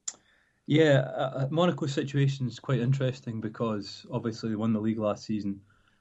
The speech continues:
and they offloaded more players than they might have wanted in the summer. Um, <clears throat> uh, last summer they went, they went into the, into the summer suggesting that they would only lose two, three, possibly four players at the most. Um,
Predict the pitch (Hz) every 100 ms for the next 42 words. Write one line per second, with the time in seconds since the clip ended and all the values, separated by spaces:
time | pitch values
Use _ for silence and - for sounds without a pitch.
0 | _ 123 110 107 107 110 110 110 113 107
1 | 107 113 107 - 110 107 95 - - 104
2 | 107 107 101 101 107 107 107 101 98 -
3 | 110 107 104 - 98 98 98 - - 135
4 | 139 - _ _ _ _ _ - - _
5 | _ _ _ - 120 123 135 - 139 120
6 | 110 110 117 135 127 127 120 127 110 117
7 | 117 - 110 117 110 98 - _ _ _
8 | - - 120 120 123 120 113 120 110 113
9 | 113 110 107 110 104 - - _ _ _
10 | - - - 135 127 120 120 120 117 117
11 | _ - 117 - 113 110 - 113 113 123
12 | 110 110 113 110 110 - - _ _ _
13 | _ _ _ 117 107 107 107 104